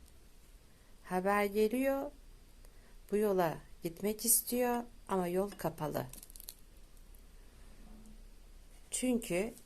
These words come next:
dediğim gibi iki kişi birbirine arkasını dönmüş.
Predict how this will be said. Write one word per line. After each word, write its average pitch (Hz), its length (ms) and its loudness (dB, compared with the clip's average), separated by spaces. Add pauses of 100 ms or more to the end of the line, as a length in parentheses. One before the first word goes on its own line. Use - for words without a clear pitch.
(560)
dediğim 190 300 4
gibi 160 280 -2
iki - 240 -8
kişi - 360 -4
birbirine 170 440 2
arkasını 190 560 2
dönmüş. 156 540 -2